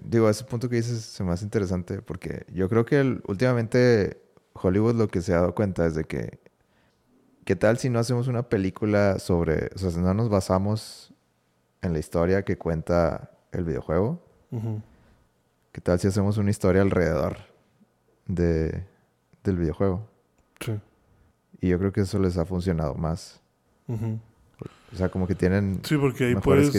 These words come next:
Speaker 1: críticas.
Speaker 2: sí, porque ahí puedes como que decir, "Ah, ok, bueno, ampliamos el universo y, y es una historia que no toca tu videojuego".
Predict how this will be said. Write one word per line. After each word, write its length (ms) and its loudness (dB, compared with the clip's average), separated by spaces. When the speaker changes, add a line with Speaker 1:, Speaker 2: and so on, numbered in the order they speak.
Speaker 1:
críticas. 420 -8
Speaker 2:
sí, 140 -2
porque 240 -2
ahí 80 0
puedes 280 -2
como 200 -2
que 100 -4
decir, 260 -2
"Ah, 140 4
ok, 160 0
bueno, 240 4
ampliamos 800 4
el 100 6
universo 600 2
y, 840 -4
y 160 -2
es 120 -4
una 140 2
historia 400 2
que 100 -2
no 140 0
toca 340 0
tu 120 -4
videojuego". 420 -6